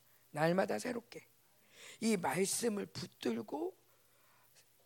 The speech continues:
싸울 때 이게 믿음인 거죠. 뚝심 있게 이 말씀을 붙들고 있을 때 이 말씀이 모든 권세들을 다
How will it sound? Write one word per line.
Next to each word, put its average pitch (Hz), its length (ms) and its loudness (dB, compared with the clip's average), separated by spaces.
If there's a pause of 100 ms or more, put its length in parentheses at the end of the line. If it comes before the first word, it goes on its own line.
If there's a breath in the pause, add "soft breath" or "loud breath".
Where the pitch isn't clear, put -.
(560)
싸울 294 340 0
때 151 320 -12
이게 254 220 2
믿음인 165 360 -4
거죠. - 280 -14
뚝심 262 360 0
있게 233 180 -6
이 208 100 -2
말씀을 190 420 -2
붙들고 220 440 -6
있을 190 200 -2
때 233 340 4 (340 loud breath)
이 226 120 2
말씀이 220 580 0
모든 180 360 -6
권세들을 - 520 -12
다 - 120 -10